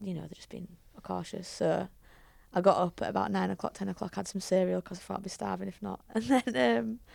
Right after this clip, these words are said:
yeah, I went to hospital and I sat down, and he, and he looked at me, the surgeon, he said, "Right, um, I'd usually say, 'Do you want the good news or the bad news?' But there's only, there's only two bits of bad news. The, the first bit is I'm taking your graft out, and the second bit is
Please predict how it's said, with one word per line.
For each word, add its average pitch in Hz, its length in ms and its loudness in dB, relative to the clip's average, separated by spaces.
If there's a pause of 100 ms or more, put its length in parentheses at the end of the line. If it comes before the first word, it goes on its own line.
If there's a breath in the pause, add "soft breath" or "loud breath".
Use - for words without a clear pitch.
(400 loud breath)
yeah, - 120 2
I - 20 8
went 180 160 4
to 208 60 4
hospital 185 360 2
and 190 100 2
I - 20 -4
sat - 240 2
down, 185 320 4
and 185 80 0
he, 185 180 0
and 185 140 2
he 185 40 0
looked 185 240 0
at 220 60 -6
me, 196 60 -2
the 190 100 2
surgeon, 196 320 4
he 202 60 2
said, 196 280 0
"Right, 185 280 6
um, 185 420 2 (1500 soft breath)
I'd 185 80 0
usually 196 240 6
say, 185 120 8
'Do 185 100 4
you 170 60 2
want 185 100 0
the 185 60 4
good 185 60 -2
news 175 160 4
or 185 60 4
the 180 80 6
bad 185 180 6
news?' 185 180 2
But - 100 -4
there's 175 140 2
only, 175 380 2
there's 190 140 -2
only 175 360 2 (680)
two 190 160 2
bits 175 180 0
of 185 60 -2
bad 175 160 6
news. 180 360 2
The, 170 380 2
the 180 80 -14
first 185 300 4
bit 190 120 -4
is 175 120 -2
I'm 180 80 -6
taking 180 340 0
your 185 60 -6
graft 180 340 -2
out, 92 200 0
and 180 100 -4
the 175 60 -4
second 180 360 -4
bit 180 140 0
is 185 280 -4